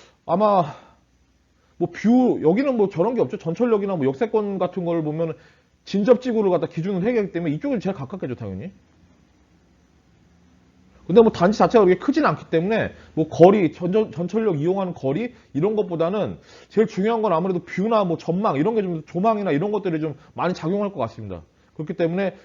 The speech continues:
제일 좋은 동을 지금 말씀드린다고 하면은 제가 볼 때 뭐 이쪽이 있죠? 이쪽? 이쪽이 좀 그래도 제일 좋아 보이죠?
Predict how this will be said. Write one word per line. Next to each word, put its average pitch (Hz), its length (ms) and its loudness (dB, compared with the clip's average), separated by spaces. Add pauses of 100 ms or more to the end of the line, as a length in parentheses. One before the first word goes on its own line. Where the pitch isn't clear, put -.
제일 190 240 2
좋은 196 320 0
동을 175 420 -2 (880)
지금 180 440 -4
말씀드린다고 147 720 -2
하면은 220 520 0 (2250)
제가 214 120 2
볼 - 20 2
때 233 60 6
뭐 180 140 6
이쪽이 208 360 4
있죠? 220 280 0
이쪽? 175 420 -4 (1160)
이쪽이 254 300 2
좀 226 120 4
그래도 190 180 4
제일 175 180 2
좋아 131 200 4
보이죠? 113 300 -2